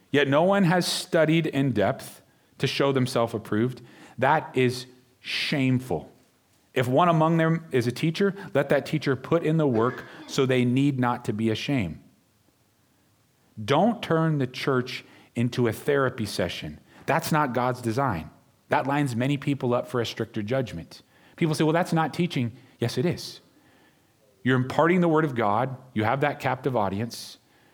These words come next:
Let's make sure that what we're saying not only is accurate, but that we're actually gifted to do that. Now, I realize that when it comes to teaching, a lot of times there are very certain persuasions, and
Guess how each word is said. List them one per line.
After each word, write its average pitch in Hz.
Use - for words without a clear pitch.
Let's 127
make 185
sure 156
that 127
what 135
we're 120
saying 127
not 127
only 127
is 107
accurate, 92
but 113
that 123
we're 131
actually 175
gifted 123
to 151
do 175
that. -
Now, 147
I 151
realize 151
that 135
when 123
it 120
comes 143
to 131
teaching, 127
a 113
lot 110
of 113
times 104
there 107
are 98
very 104
certain 104
persuasions, 101
and 101